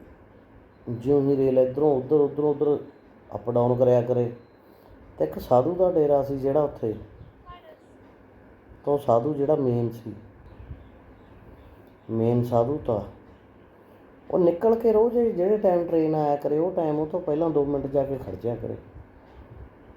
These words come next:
ਜਦੋਂ ਉੱਥੇ ਜਾ ਕੇ ਖੜ ਜਾਇਆ ਕਰੇ, ਤਾਂ ਹੁਣ ਉਹ ਜਿਹੜੀ ਟ੍ਰੇਨ ਸੀ, ਉਹ ਕੋਲਿਆਂ ਵਾਲੀ ਸੀ, ਤਾਂ ਰੋਜ਼ ਉਹਨੂੰ ਟ੍ਰੇਨ ਨੂੰ ਦੇਖਿਆ ਕਰੇ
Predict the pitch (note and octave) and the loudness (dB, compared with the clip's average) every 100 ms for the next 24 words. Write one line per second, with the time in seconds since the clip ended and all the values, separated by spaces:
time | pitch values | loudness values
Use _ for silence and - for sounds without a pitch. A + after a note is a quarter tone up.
0 | - - - - - - - - - - | -20 -20 -20 -20 -20 -20 -20 -20 -20 -20
1 | - - - - - - - F#2+ G#2+ A#2 | -20 -20 -20 -20 -20 -20 -18 -6 -2 -2
2 | A2+ - A2+ A2 A#2 - G2+ G#2 C3+ B2 | -2 -4 -2 0 -2 -4 -4 0 0 0
3 | A2 G#2+ G#2+ - - - _ - - - | -4 -6 -10 -20 -20 -20 _ -20 -20 -20
4 | - - - - - G#2+ G#2 F#2+ - - | -20 -20 -20 -20 -12 -8 -6 -6 -10 -4
5 | A#2 C#3+ D3+ D#3 F3+ C3+ B2 C3 C3 E3+ | 0 2 2 0 -2 0 0 0 0 -2
6 | E3 C3 A#2 A2+ G#2+ G#2+ A2 G#2 - - | -2 0 2 2 2 -2 -6 -10 -12 -20
7 | - - - - - - - - - - | -20 -20 -20 -20 -20 -20 -20 -20 -20 -20
8 | - - - - - - - D#3+ F3 D#3+ | -20 -20 -20 -20 -20 -20 2 4 4 2
9 | G3 G3 G3+ E3+ D#3 D3+ C#3 G2+ - G2 | 0 0 -2 0 0 0 -4 -6 -6 -8
10 | F2+ F2+ | -8 -14